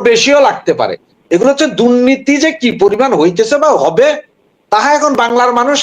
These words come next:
হারে হারে টের পাবে। আর এই যে আরো বাড়বে বলতেছে, আসল মূল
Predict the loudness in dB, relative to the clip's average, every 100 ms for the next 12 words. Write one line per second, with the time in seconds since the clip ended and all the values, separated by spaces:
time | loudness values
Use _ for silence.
0 | -2 -2 0 0 0 0 -4 -4 -6 -6
1 | -14 _ _ _ _ _ -12 -4 -2 -2
2 | -4 _ _ _ -2 0 0 -2 -16 _
3 | _ -2 0 0 0 -2 2 2 2 0
4 | 0 0 0 0 -2 0